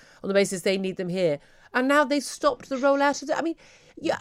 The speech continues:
I, I was gonna say you couldn't make it up, but you could because it's the E U. And this,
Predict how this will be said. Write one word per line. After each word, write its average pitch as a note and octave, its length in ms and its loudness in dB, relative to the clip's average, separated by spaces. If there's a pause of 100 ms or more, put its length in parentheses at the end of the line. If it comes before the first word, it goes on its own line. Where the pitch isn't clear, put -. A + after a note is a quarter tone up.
(120)
I, - 300 -2
I C#4 80 4
was C4+ 120 -2
gonna G#4 160 2
say A3 140 0
you F#3+ 100 -2
couldn't A3+ 280 0
make G#3+ 180 0
it A#3+ 100 -4
up, C4+ 220 -2
but C4+ 80 -2
you C#4+ 100 0
could D4 340 0
because G#3+ 280 -6
it's G#3 160 -10
the A#3+ 80 -4
E A#3+ 340 -4
U. C#4+ 260 6
And A#3+ 140 4
this, - 160 0